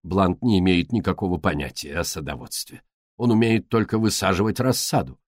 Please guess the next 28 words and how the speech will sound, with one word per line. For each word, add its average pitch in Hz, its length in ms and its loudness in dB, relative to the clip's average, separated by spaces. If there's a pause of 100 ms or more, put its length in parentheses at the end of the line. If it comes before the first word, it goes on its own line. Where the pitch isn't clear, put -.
(260)
закапывает 127 720 4
в - 100 -20
клумбы 107 340 2
бегонии 98 760 4
и 90 40 0
герани 92 540 0
и 87 40 0
окружает 104 600 0
их 101 140 2
бордюром 110 680 2 (200)
из 110 180 -2
лабелей. 82 640 -2 (480)
Его 120 400 6
садоводом 123 720 4
не 110 100 6
назовешь. 78 640 0 (420)
Прямо 160 320 4
как 151 220 -4
в 160 60 4
общественном 143 680 4
парке. - 400 -4 (600)
«А 98 60 -2
кустами 104 580 0
вы, 95 220 4
инспектор, 95 500 0
случайно 101 540 0
не 98 240 4
интересуетесь? 98 840 -2